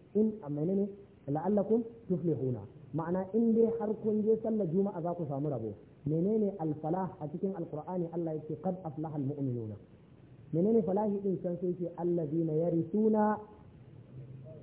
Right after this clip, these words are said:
al-firdaus", waɗanda za su gaji aljannar firdausi. Don haka ashe zuwa sallar juma'a na sa a gafarta zunubanka, suna kuma sa ainihin ka samu gidan aljanna. To da wannan aya malaman musulunci sun haɗu akan cewa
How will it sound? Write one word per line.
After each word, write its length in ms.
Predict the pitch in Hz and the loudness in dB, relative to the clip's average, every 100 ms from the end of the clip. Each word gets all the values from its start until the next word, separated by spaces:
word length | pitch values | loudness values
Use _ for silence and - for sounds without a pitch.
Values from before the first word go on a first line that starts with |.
| - - - 113 | -18 -18 -12 -8
al-firdaus", 540 | 110 113 110 113 104 139 | -6 -6 -6 -4 -4 0
waɗanda 420 | 147 180 160 147 | 0 2 0 0
za 160 | 160 160 | -2 -2
su 60 | 143 | -2
gaji 400 | 143 160 147 143 | -2 -2 -2 -4
aljannar 440 | 127 120 139 147 131 | -4 -4 -2 0 -2
firdausi. 540 | 131 107 113 117 - 101 - - | -4 -6 -4 -6 -8 -14 -16 -6
Don 120 | 170 | -2
haka 200 | 190 185 151 | 0 -2 -6
ashe 280 | - 175 160 | -2 0 2
zuwa 240 | 196 202 165 | 2 2 2
sallar 300 | 175 170 143 | 0 0 0
juma'a 500 | 127 156 151 139 98 - - - | 0 0 -2 -4 -12 -14 -16 -8
na 180 | 135 135 | -6 -4
sa 120 | 175 151 | -6 -4
a 40 | |
gafarta 440 | 135 165 156 131 127 | -2 -2 -2 -4 -2
zunubanka, 640 | 123 127 202 208 180 175 - - | -2 2 2 2 0 -2 -8 -10
suna 180 | 156 143 | -6 -4
kuma 180 | 135 147 | -4 -6
sa 180 | 139 131 | -6 -6
ainihin 360 | 139 143 147 147 | -4 -2 0 -2
ka 80 | 131 | -4
samu 280 | 113 120 160 165 | -4 0 0 -2
gidan 200 | 123 139 135 | -4 -2 -2
aljanna. 400 | 110 107 101 95 - - - - - - - - - - - - - | -4 -4 -6 -8 -14 -20 -20 -20 -20 -20 -20 -20 -20 -20 -20 -20 -6
To 100 | 170 | 0
da 100 | 165 | 4
wannan 420 | 180 262 302 262 226 | 8 8 8 6 4
aya 280 | 226 226 196 | 2 2 2
malaman 380 | 175 170 196 233 | 2 2 2 2
musulunci 520 | 233 233 247 247 202 | 2 2 2 2 -2
sun 160 | 208 202 | 0 0
haɗu 160 | 196 | 0
akan 260 | 196 180 180 | -4 -2 -2
cewa 240 | 175 170 | 0 0